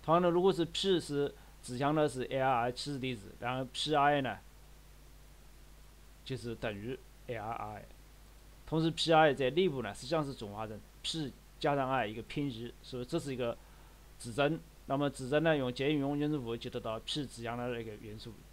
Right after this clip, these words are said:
就是第 I 一个，下标是 I 这个元素。我们再看这个 P 方括号 I，那么实际上就是 P 加上三，再加上一个星号，简引用，所以它就是下标三的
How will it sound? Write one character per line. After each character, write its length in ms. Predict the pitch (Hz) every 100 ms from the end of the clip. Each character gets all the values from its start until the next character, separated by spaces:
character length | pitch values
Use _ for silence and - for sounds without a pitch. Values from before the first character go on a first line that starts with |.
| - -
就 100 | -
是 160 | 104 104 - - - - - - - - - -
第 140 | - 123
I 280 | 120 127 127
一 40 |
个， 140 | 104 - - - - -
下 220 | - 135 120
标 140 | 120
是 120 | 117
I 140 | 117 117
这 80 |
个 60 | 104 101
元 160 | 95 95
素。 80 | - - - - - - - - - - - - - - -
我 60 | 131
们 100 | 139
再 100 | 156
看 140 | 143
这 80 | 123
个 160 | 113 -
P 360 | - 151 151 143 - - -
方 160 | 139
括 240 | 139 147 123
号 60 |
I， 220 | 123 117 - - -
那 80 | 127
么 100 | 117
实 60 |
际 60 | 127
上 120 | 147
就 120 | 127 120
是 80 | 110
P 240 | - 143 127
加 180 | 139
上 160 | 135 120
三， 340 | 147 139 147 - - - - - -
再 160 | 143
加 160 | 127 123
上 120 | 117
一 40 | 110
个 60 |
星 240 | 107 123 117
号， 200 | 120 - - - - - - - -
简 160 | 135 127
引 100 | 123
用， 180 | 120 - - -
所 160 | - 123
以 40 |
它 160 | 110 123
就 120 | 117
是 180 | 107 113
下 180 | - 127
标 140 | 131
三 300 | 123 147 143
的 160 | 139